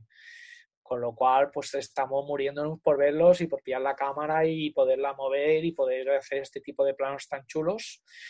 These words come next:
Y vamos, que seguro que va a funcionar fantásticamente. Si encima utilizamos una óptica estabilizada con sus anillos adaptadores o alguna óptica de la nueva montura R F que también vienen estabilizadas, pues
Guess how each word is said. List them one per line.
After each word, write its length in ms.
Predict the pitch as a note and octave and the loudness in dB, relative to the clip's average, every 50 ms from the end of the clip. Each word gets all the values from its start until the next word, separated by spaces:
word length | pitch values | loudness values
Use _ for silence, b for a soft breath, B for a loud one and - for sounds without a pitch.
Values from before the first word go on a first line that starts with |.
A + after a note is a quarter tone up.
| B B B B B | B B B B B
Y 520 | - C#3 B2+ A#2+ A2+ A2+ A2+ A2 A2 A2 A2+ A2 | -18 -14 -14 -12 -12 -12 -12 -12 -12 -12 -10 -8
vamos, 280 | A#2+ B2 C3 B2+ A2+ | -10 -10 -10 -12 -16
que 120 | - - - | -16 -16 -14
seguro 360 | - - A2 A2+ A#2 A#2+ B2 | -14 -12 -12 -10 -10 -10 -8
que 140 | - B2+ A#2+ | -6 -6 -6
va 100 | A#2+ B2 | -6 -6
a 40 | |
funcionar 460 | A#2+ - - C3+ - - C3+ A2+ A2 A2 | -10 -12 -14 -12 -10 -10 -10 -10 -12 -14
fantásticamente. 800 | - - G#2 _ - A2+ - - A#2 A#2 A2+ A2 C#3 C#3 A#2+ G#2 | -16 -20 -20 _ -20 -18 -18 -18 -18 -18 -16 -16 -16 -16 -16 -16
Si 160 | - - B2 | -16 -14 -14
encima 420 | A#2 A#2 - - D3+ D3+ D#3 D#3 D#3 | -16 -16 -12 -10 -6 -4 -2 0 0
utilizamos 560 | D#3 D#3 D3+ D#3+ D3 D#3 D#3+ D#3+ D#3 D3 D3+ | -2 -2 -4 -4 -2 -2 -2 -2 -2 -6 -8
una 140 | D3+ C#3+ D3 | -6 -6 -6
óptica 260 | C#3+ - - - D#3 | -8 -8 -8 -8 -8
estabilizada 800 | C#3 - - D3 C#3 C#3 C#3+ C#3 - - E3+ D#3+ C#3 A2+ A2+ - _ _ _ _ _ _ _ _ _ | -6 -2 0 0 0 0 -2 -4 -2 0 0 2 0 -2 -6 -10 _ _ _ _ _ _ _ _ _
con 260 | - - C#3 C3+ C3 B2 | -6 -2 -2 -2 -2 -6
sus 200 | - C#3 - C3+ | -12 -14 -12 -12
anillos 340 | C3 C3 C3+ C#3 C3+ - | -10 -8 -6 -6 -4 -2
adaptadores 760 | C#3+ C#3 C3+ C3+ - - D3 D3 E3 F3 D3+ B2 A2+ A2+ - - | 0 0 0 0 0 0 2 4 6 6 4 4 -2 -10 -12 -8
o 220 | - B2+ A#2+ A#2+ A#2+ | -4 -4 -2 -2 -2
alguna 320 | A#2 B2 C3 B2+ C3 C3+ | -4 -6 -8 -6 -6 -6
óptica 360 | C3+ - - C#3 - C#3+ C#3 | -6 -6 -8 -4 -2 0 2
de 220 | C3+ C3+ C3+ C3+ C3+ | 4 4 4 2 2
la 140 | C3+ C3+ C3+ | 0 -2 -2
nueva 180 | C3+ C3+ C3+ | -4 -6 -10
montura 380 | C3+ C3+ C3+ - - C#3 C3+ C3+ | -10 -12 -14 -12 -6 -4 -4 -2
R 160 | C3+ D3 D3+ | -2 -2 -4
F 280 | - - - A#2+ A2 A2+ B B B B B B B B B | -6 -6 -8 -12 -12 -12 B B B B B B B B B
que 160 | _ - B2 | _ -12 -10
también 320 | A#2 A#2 A#2 A#2 B2+ C3 B2+ | -10 -10 -10 -12 -12 -10 -8
vienen 280 | C3 B2+ B2+ C3 C3+ | -6 -6 -6 -8 -12
estabilizadas, 1000 | C3 - - C3+ C3 C3 C3+ C3 - - D3+ D#3+ E3+ F3+ G3+ A3 A#3 - - _ b b b b b b b b b b b b _ _ | -12 -8 -6 -6 -4 -4 -6 -6 -2 0 2 4 4 4 2 2 -2 -10 -18 _ b b b b b b b b b b b b _ _
pues 520 | - C3+ B2 A#2 A#2 A#2 A2+ A2 A2 - | -6 -4 -4 -4 -6 -8 -10 -12 -14 -16